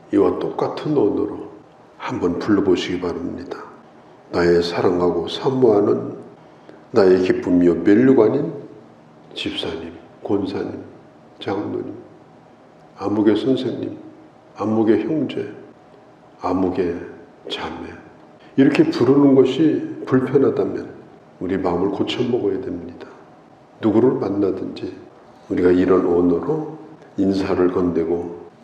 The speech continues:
이렇게 부르고도 내가 손해보는 느낌이 들지 않고 정말 뿌듯하고 기쁘고 우리가 그런 마음이 되도록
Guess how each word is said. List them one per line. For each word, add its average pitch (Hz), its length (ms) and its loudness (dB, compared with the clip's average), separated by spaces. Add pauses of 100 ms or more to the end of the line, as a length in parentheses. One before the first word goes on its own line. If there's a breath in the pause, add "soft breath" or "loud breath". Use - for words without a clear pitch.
(140)
이렇게 139 560 2
부르고도 - 840 0 (840)
내가 98 180 4
손해보는 120 680 6
느낌이 - 600 -2 (400)
들지 92 280 -4
않고 92 420 -8
정말 120 320 0
뿌듯하고 - 680 -4 (720)
기쁘고 - 560 -6 (720)
우리가 87 240 -2
그런 156 500 2
마음이 120 420 0
되도록 - 520 -8